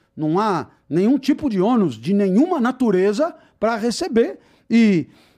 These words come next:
eu fico muito feliz porque a gente tem condição de ver quem acessa de verdade e a imensa maioria acessa.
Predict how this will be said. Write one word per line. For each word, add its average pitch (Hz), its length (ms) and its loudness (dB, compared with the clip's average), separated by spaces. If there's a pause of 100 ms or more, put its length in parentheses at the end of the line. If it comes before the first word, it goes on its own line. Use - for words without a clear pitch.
(240)
eu 196 240 2
fico - 340 -2
muito 196 240 -2
feliz 262 320 0
porque 214 480 0 (180)
a 160 120 -6
gente 202 160 0
tem 208 120 0
condição 196 440 -2
de 175 80 -4
ver 160 360 -2 (200)
quem 202 220 0
acessa 165 640 -4 (140)
de 156 140 -2
verdade 156 640 -2 (340)
e 156 140 0
a 147 80 0
imensa 156 480 -2
maioria 156 460 0
acessa. 285 580 -2